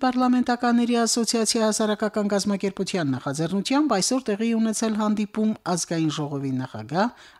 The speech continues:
Արթուր Թովմասյանի հետ։ Ազգային ժողովի խոսնակը բարձր է գնահատել ասոցիացիայում ընդգրկված անդամների դերը երկրի պետականաշինության գործում, նշելով, որ հենց նրանք են եղել Արցախյան շարժման առաջամարտիկներն ու նվիրյալները,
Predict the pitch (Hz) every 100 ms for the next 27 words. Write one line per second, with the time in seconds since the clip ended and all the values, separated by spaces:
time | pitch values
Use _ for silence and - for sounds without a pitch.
0 | 135 139 - 220 - 151 123 123 135 123
1 | 131 - 95 - - - - - - -
2 | 190 202 247 254 269 262 254 - 254 -
3 | 247 247 240 240 240 233 226 233 226 214
4 | 226 220 - 202 208 196 214 202 202 196
5 | 180 180 185 185 180 175 175 170 160 151
6 | 139 147 151 202 - - - - 175 196
7 | - 208 202 202 196 190 185 - 175 170
8 | - 170 175 185 190 - 120 90 - -
9 | - - 208 233 226 202 208 190 202 -
10 | 226 240 233 151 143 143 147 143 - 143
11 | - 147 - 143 135 143 139 143 - 143
12 | 139 - 139 139 131 131 127 131 131 165
13 | 185 247 247